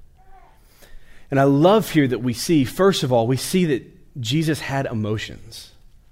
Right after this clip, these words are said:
that Jesus was deeply emotional, that he was deeply moved and he was greatly troubled,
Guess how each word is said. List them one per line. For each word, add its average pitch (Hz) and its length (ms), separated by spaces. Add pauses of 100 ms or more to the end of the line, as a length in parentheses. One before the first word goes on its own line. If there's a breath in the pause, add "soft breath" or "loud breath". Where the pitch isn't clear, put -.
(580)
that 131 100
Jesus 160 380
was 120 200
deeply 123 580
emotional, 98 600 (520 soft breath)
that 127 100
he 160 100
was 131 240 (320 loud breath)
deeply 151 420
moved 127 440
and 120 120
he 123 140
was 127 320 (300 soft breath)
greatly 127 500
troubled, 101 560